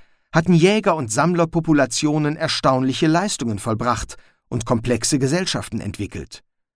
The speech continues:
Bei Watson Brake in Louisiana hatten nomadische Ureinwohner Nordamerikas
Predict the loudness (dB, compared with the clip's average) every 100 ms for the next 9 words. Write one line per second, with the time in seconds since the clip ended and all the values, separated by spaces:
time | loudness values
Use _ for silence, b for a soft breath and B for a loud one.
0 | _ _ _ _ _ 2 4 4 2 2
1 | 2 2 2 2 0 2 4 4 2 2
2 | 2 2 2 B B B 0 4 4 4
3 | 2 0 -2 -2 0 0 0 -4 -2 0
4 | 2 2 0 -2 -4 -2 0 -2 -2 -2
5 | -2 -6